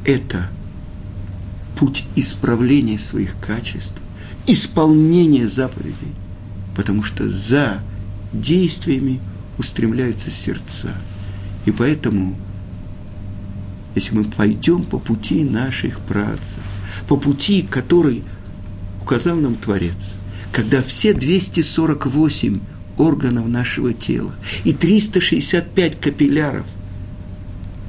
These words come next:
соединяются с источником нашей жизни, с единым Творцом. Это самое большое счастье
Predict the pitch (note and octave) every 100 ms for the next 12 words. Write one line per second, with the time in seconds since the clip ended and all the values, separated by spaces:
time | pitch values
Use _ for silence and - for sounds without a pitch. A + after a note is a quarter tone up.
0 | - - - - - - - - G2+ G2+
1 | G#2 G#2 C#3+ D3+ C#3 - - - - -
2 | - - B2+ - - - - F3+ F3+ -
3 | - - - - - - - - - -
4 | - - - - G2+ B2+ B2+ - G#2 G2
5 | - - - - - - - - - -
6 | - - A#2+ A#2+ F#3 F3+ D#3 - - A2+
7 | - - - - - - - - - -
8 | - - - - - - - - - -
9 | - - - F3+ D#3+ D3 - A#2 G2+ -
10 | B2 A2+ F#2+ - - A2+ - - -